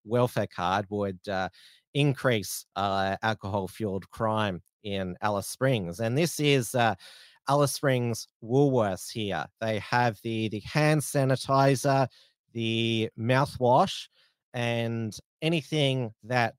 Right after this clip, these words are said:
uh, could have a trace of alcohol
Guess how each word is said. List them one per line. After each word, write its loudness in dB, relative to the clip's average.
uh, -2
could -6
have -2
a -4
trace -4
of -2
alcohol 4